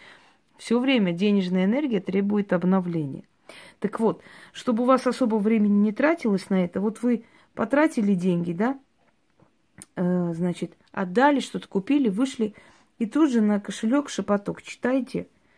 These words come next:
«Ветер судьбы деньги унесет, да обратно вернет. Да будет так». Ну вот так, например. «Ветер судьбы деньги унесет, да обратно вернет, да будет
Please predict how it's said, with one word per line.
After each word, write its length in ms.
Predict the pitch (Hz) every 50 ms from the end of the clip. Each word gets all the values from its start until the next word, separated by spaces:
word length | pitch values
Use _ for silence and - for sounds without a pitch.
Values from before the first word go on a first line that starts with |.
| _ _ _ _ _ _ _ _ _ _ _ _ _ _ _ _ _ _ - - _ 185
«Ветер 340 | 208 233 208 - 214 190 175
судьбы 560 | - - 202 180 175 190 190 233 262 285 277
деньги 400 | 233 190 190 208 202 196 180 180
унесет, 600 | 185 180 180 185 185 - - - 240 - - - _ _ -
да 220 | 202 175 202 202
обратно 380 | 185 185 170 175 165 - 170 165
вернет. 540 | 160 165 165 165 165 160 160 170 - - _ _ _ _ _ _ _ _ _ _ _ _ _ _ _ -
Да 80 | 180
будет 400 | 170 190 233 226 - - - _
так». 260 | - 151 147 - - _ _ _ _ _ _ _ _ _ _ _ _
Ну 120 | 214 233 254
вот 220 | 240 208 190 -
так, 220 | - 170 156 - -
например. 320 | 151 151 165 160 151 151 - _ - - - - - _ _
«Ветер 320 | - - - - - -
судьбы 460 | - - - - - - - - - -
деньги 340 | - - - - - - -
унесет, 440 | - - - - - - - - - _
да 100 | - - - -
обратно 360 | - - - - - - - - -
вернет, 340 | - - - - - - - _ -
да 80 | - - -
будет 220 | - - - -